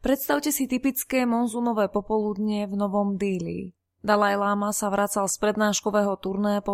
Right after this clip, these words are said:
Spojených štátoch. Mieril domov z letiska Indiry Gandhiovej a jeho vozidlo sa prepletalo ulicami predmestia.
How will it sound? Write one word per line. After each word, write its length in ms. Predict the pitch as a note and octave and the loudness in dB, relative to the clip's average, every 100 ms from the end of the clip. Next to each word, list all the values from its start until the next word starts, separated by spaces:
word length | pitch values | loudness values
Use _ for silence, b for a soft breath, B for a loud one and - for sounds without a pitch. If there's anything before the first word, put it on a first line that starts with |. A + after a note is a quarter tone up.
| G3 | -4
Spojených 560 | - G#3 G#3 G3+ G3 | -4 -2 0 0 -2
štátoch. 560 | - A3+ G#3+ G#3 C#4 - B B B B - | -4 0 0 0 -6 -10 B B B B 0
Mieril 400 | A3+ D4 C#4+ A3 | 4 6 6 4
domov 320 | B3 C4 A#3 | 4 4 2
z 80 | G#3 | 2
letiska 800 | G#3 G#3 G#3 - - G#3+ A3 - | 2 2 -4 -4 -2 -2 -2 -2
Indiry 400 | A#3 A3+ A3 G3 | 0 2 2 2
Gandhiovej 960 | F3+ F#3+ F#3+ G3 G3 F#3+ G3+ A3+ - | 2 2 2 -2 -2 -2 -2 -4 -4
a 80 | - | 0
jeho 160 | A#3 C4 | 2 4
vozidlo 400 | A#3+ B3 B3+ B3+ | 2 2 2 2
sa 240 | - A#3 | 2 0
prepletalo 640 | - A#3 A#3 A#3+ A#3 G#3+ - | 0 -2 0 0 0 0 0
ulicami 480 | G#3+ G#3+ - G#3+ G#3 | 0 -2 -2 -2 -2
predmestia. 800 | G3 G#3 F3+ F3+ F3 - - F#3+ | 0 -2 -2 -4 -6 -8 -8 -10